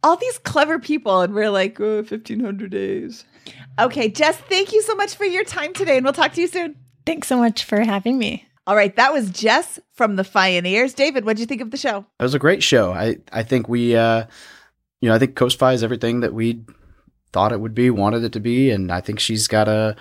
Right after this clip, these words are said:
Speaker 3: a good head on her shoulders, and I like the fact that they're already living a much more relaxed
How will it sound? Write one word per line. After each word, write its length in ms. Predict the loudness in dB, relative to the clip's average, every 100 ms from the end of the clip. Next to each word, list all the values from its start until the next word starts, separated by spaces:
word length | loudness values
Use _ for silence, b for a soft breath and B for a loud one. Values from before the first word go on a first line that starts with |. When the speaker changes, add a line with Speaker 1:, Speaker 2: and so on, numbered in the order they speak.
| B B B -8
Speaker 3:
a 60 |
good 160 | 0 4
head 180 | 4 4
on 120 | 2
her 80 | 0
shoulders, 420 | 0 0 0 0
and 80 | 0
I 60 |
like 220 | 0 -2
the 60 | -2
fact 280 | 2 2 0
that 160 | -4
they're 400 | 0 0 0 -2 -6 b b b b _ _ _ _ _ 4
already 580 | 6 6 4 4 4 2
living 500 | 2 2 2 2 0
a 160 | -2 0
much 320 | -2 -2 -4
more 200 | -2 -2
relaxed 1000 | -2 -2 0 0 0 0 -2 -2 -4